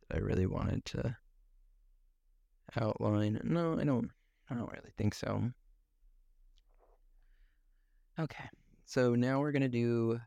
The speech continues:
the plot synopsis, and, uh, it's pretty short, honestly, so just bear with me on this.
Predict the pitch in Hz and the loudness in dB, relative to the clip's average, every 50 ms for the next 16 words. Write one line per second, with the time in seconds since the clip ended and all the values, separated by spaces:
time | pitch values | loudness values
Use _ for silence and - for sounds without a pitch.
0 | _ _ _ _ _ - - 107 113 107 104 101 95 90 - - 107 101 101 101 | _ _ _ _ _ -10 -6 0 2 2 4 4 2 0 -2 2 2 2 2 2
1 | 95 - - - 98 98 95 95 95 95 - - - 104 98 101 101 - - - | -2 -4 0 0 0 2 2 -2 -4 -4 -6 -6 -4 -4 -4 -4 -6 -8 -12 -12
2 | - - _ _ _ _ _ - 101 101 98 95 92 92 92 95 95 92 - - | -14 -16 _ _ _ _ _ -2 0 2 2 2 2 2 2 0 0 0 -2 -4
3 | - - 104 104 101 98 98 98 101 98 101 - - - - - - - 196 147 | -4 -2 -2 0 0 0 0 0 -2 -2 -2 -4 -4 -8 -12 -12 -10 -4 -2 -2
4 | 120 - - - - 101 98 - - 98 98 101 101 - - 107 104 104 101 - | 0 0 -2 -4 -2 -4 -4 -4 -2 -2 0 0 -2 -2 -2 0 0 0 -2 -2
5 | - 101 101 101 101 - - - - - - 107 - - - 104 101 101 101 101 | -2 0 0 0 -2 -4 -8 -12 -20 -12 -10 -8 -8 -2 0 2 4 4 4 2
6 | 98 - - 101 101 98 98 98 98 98 101 101 - - - - - | 2 0 0 0 2 4 4 4 4 2 0 -2 -4 -12 -12 -14 -16